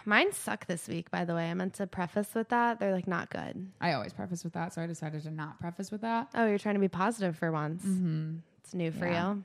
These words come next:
Speaker 2: I'm trying to be nice these days. I told you that.
Speaker 1: Oh, yeah, I know. I
Speaker 2: One
Speaker 1: try
Speaker 2: time
Speaker 1: not
Speaker 2: I
Speaker 1: to
Speaker 2: was nice for Lent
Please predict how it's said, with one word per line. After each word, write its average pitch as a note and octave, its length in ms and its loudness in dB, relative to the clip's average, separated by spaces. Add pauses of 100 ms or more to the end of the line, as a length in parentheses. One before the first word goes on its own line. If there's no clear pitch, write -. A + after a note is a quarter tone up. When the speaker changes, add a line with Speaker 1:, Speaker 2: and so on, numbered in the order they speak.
Speaker 2:
I'm F3 80 -6
trying E3 140 -2
to E3 60 -2
be F3 100 -4
nice D#3+ 240 -6
these D#3+ 220 -4
days. E3+ 360 -4
I - 40 -10
told G3 80 6
you G3 80 12
that. F#3+ 520 10
Speaker 1:
Oh, E3 180 -10
yeah, E3+ 300 4
I D#3 140 2
know. D#3 160 0
I D#3 200 0
Speaker 2:
One D#3+ 100 0
Speaker 1:
try G#3 160 -2
Speaker 2:
time D4 100 6
Speaker 1:
not D4 80 4
Speaker 2:
I - 40 4
Speaker 1:
to C#4 40 2
Speaker 2:
was B3 140 0
nice F#3 320 2
for F#3 140 0
Lent E3 280 -4